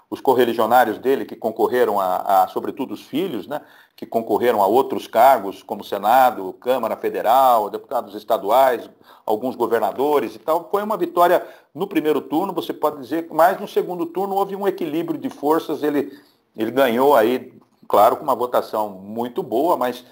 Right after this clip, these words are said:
é, o, o Haddad conseguiu aglutinar em torno dele, do, do nome dele, é,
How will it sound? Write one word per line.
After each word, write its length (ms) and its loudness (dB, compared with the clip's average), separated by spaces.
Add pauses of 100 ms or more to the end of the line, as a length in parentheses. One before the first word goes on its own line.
(260)
é, 320 2
o, 340 -2
o 40 4
Haddad 560 4
conseguiu 760 -6 (300)
aglutinar 720 0
em 40 -6
torno 340 0
dele, 460 0
do, 180 -12
do 140 -8
nome 360 2
dele, 520 -4 (260)
é, 720 2